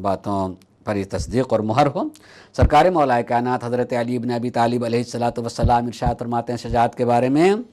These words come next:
کہ "الشجاعۃ عز حاضر"، شجاعت بالکل سامنے کی دیکھی جانے والی عزت کا نام ہے۔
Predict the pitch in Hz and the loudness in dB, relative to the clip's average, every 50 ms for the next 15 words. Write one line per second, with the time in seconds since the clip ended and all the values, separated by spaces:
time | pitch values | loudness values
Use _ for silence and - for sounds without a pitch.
0 | _ _ _ _ _ _ _ _ _ _ - - - - - _ - 143 - 160 | _ _ _ _ _ _ _ _ _ _ -20 -20 -20 -20 -20 _ -4 -2 4 4
1 | 160 165 - - - 147 135 135 160 175 190 180 156 151 151 - 160 160 165 165 | 4 6 6 4 4 4 6 8 8 8 8 8 4 2 2 0 -2 -2 -2 -6
2 | - _ _ _ _ _ _ _ _ - 160 165 127 104 92 85 85 120 139 131 | -10 _ _ _ _ _ _ _ _ 2 2 2 2 0 -10 -4 -2 0 0 0
3 | 113 98 90 80 85 107 104 101 92 85 80 76 85 101 113 113 92 78 - _ | 0 -4 -6 -6 -2 0 0 0 0 -2 -6 -6 -2 0 0 0 0 -4 -14 _
4 | _ _ _ _ _ _ _ _ _ _ _ _ _ _ _ _ _ - - 123 | _ _ _ _ _ _ _ _ _ _ _ _ _ _ _ _ _ -6 0 0
5 | - 113 135 131 135 139 151 180 185 - 104 95 92 101 165 175 185 185 185 180 | 2 6 6 6 6 6 6 4 2 2 -10 -14 -4 -4 -2 -2 -2 -4 -6 -6
6 | - - 226 196 156 - - 160 156 156 156 165 175 175 170 165 165 143 135 117 | -4 -4 -4 -4 -4 -4 0 2 2 2 0 -2 -2 -2 -4 -2 -2 -4 -4 0
7 | 127 143 139 139 156 147 131 123 120 131 123 117 117 120 117 104 101 85 92 110 | 0 0 0 0 -2 -2 0 -2 -2 0 0 -2 -2 -2 -4 -6 -8 -6 -6 -6
8 | - - - 95 85 78 76 76 76 73 65 | -6 -6 -10 -10 -10 -10 -14 -14 -16 -16 -20